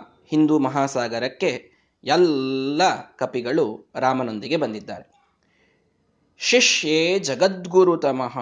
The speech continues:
ಅಪಿ ಅವಿಶಹ್ಯ ಶಕ್ತಿಹಿ ಅವಿಚಿಂತ್ಯ ಶಕ್ತಿಹಿ." ಭಗವಂತ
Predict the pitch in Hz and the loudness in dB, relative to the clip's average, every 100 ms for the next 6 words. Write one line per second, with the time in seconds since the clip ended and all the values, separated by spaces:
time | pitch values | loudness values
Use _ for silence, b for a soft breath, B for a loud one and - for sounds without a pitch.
0 | 120 139 127 113 170 180 120 147 185 123 | -6 -4 -4 -4 -4 -4 -2 0 0 -2
1 | - - 196 202 123 _ _ - - 127 | -8 -2 -2 -2 -8 _ _ -20 -12 -8
2 | 117 101 - _ 127 139 147 185 190 208 | -8 -10 -16 _ -6 -4 -4 -6 -6 -6
3 | 165 - _ - - _ _ _ _ _ | -8 -14 _ -20 -20 _ _ _ _ _
4 | _ _ _ _ _ _ _ _ _ _ | _ _ _ _ _ _ _ _ _ _
5 | _ _ _ _ - - 143 185 196 | _ _ _ _ -12 -2 0 0 -2